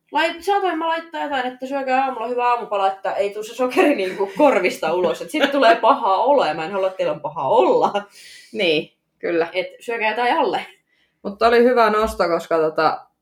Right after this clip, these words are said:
Speaker 2: tossakin nimenomaan just se, että kun tulee justiinsa juhlia tässä elämässä kuitenkin, on just valmistujaisviikonloppu, sieltä tulee
Speaker 1: On.
Speaker 2: kohta juhannus muutaman viikon
Speaker 1: Mm.
Speaker 2: päästä. Ja se on aika yleinen semmonen kesän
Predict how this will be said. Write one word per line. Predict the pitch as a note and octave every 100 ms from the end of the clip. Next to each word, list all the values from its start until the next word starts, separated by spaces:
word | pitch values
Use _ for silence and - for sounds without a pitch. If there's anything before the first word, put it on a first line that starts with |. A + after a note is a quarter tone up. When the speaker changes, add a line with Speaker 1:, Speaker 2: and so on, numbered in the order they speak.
| _ _ _ _ -
Speaker 2:
tossakin | F3 F3 F#3 F3
nimenomaan | D#3+ D#3 D3+ D#3+ D3+
just | D#3 -
se, | D#3+
että | D3 C#3+
kun | D3+ D3 C3+ - _ -
tulee | F3+ F3
justiinsa | D#3 E3 D#3+ D#3 D#3
juhlia | A#2+ C#3+ D3+ D#3+
tässä | E3 - -
elämässä | F#3+ F#3+ G3 G3+ G#3+
kuitenkin, | G#3+ G#3 G3+ G3 F3+
on | F3
just | F3 -
valmistujaisviikonloppu, | A#2 C#3+ G3 F#3+ G3+ G3 G3 G3 G3+ - G3
sieltä | F#3+ F#3
tulee | D#3+ D#3
Speaker 1:
On. | E3
Speaker 2:
kohta | F#3+ E3+
juhannus | D3+ E3+ F3 F#3+ G#3+ - _
muutaman | E3+ E3 F3+ F3+
viikon | F3+ G3 F#3+
Speaker 1:
Mm. | G3+
Speaker 2:
päästä. | F#3 G3 - F#3+ - _ _ _ _ _
Ja | D#3
se | E3+ E3
on | D#3+
aika | D#3 D#3
yleinen | D3+ D3+ D3
semmonen | D#3+ D#3
kesän | D3 D#3+ D#3+ C#3+